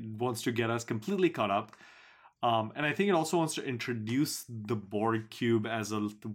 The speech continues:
place where things happen, or as the second episode proves, very little happens. So, um,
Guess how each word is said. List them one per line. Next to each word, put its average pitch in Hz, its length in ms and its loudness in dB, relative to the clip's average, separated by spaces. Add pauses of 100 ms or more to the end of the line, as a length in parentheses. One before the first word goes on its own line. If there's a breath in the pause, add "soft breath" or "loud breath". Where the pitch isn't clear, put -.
place 120 340 0
where 113 140 0
things 110 340 -4
happen, 104 480 -4
or 101 260 -6
as 101 120 -6
the 98 80 -12
second 107 280 -4
episode 104 400 -4
proves, 104 220 -4
very 98 180 -8
little 151 240 0
happens. 98 460 -6 (340 loud breath)
So, 139 560 0
um, 127 520 4